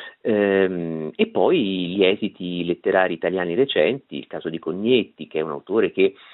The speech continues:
per esempio, mh, re-, eh, recupera molto,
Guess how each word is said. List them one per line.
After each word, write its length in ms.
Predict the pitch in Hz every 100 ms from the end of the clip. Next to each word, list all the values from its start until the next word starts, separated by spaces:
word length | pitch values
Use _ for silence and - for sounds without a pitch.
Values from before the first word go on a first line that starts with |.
| -
per 100 | -
esempio, 460 | - 123 - 110 -
mh, 600 | 92 87 85 80 78 65
re-, 260 | 60 92 95 - _ - -
eh, 320 | - - - 95
recupera 440 | 101 - 123 104
molto, 840 | 120 170 147 - - 107 101 95